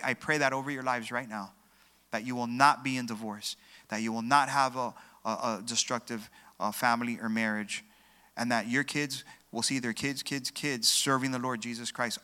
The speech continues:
all the days of their life. And they will have peace, and they will have joy, and the Lord will bless you for all the days to come. I proclaim that now over your families and lives right now in Jesus' name.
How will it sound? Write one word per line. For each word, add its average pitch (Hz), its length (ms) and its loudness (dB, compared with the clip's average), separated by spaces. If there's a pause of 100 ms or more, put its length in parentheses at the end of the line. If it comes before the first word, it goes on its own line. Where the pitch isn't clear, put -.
all 120 160 8
the 117 100 0
days 113 200 -2
of 110 120 -4
their 113 120 0
life. 98 360 -2
And 110 140 -2
they 117 80 4
will 120 120 2
have 107 280 -2
peace, 170 340 -2 (280)
and 113 120 0
they 123 80 0
will 123 140 -2
have 110 220 -2
joy, 151 440 0 (240)
and 113 140 -2
the 113 40 0
Lord 127 260 0
will 120 120 -2
bless 131 400 -2
you 147 160 -6 (320)
for - 240 -4
all 123 200 4
the 120 100 -4
days 117 300 -2
to - 80 -8
come. 101 280 -6 (580)
I 120 140 4
proclaim 147 580 -2
that 127 160 4
now 117 300 2
over 123 220 -4
your 117 140 -2
families 113 480 -2
and 104 120 -6
lives 101 260 -6
right 110 180 -4
now 101 240 -6
in 101 120 -8
Jesus' 107 400 -4
name. 101 240 -10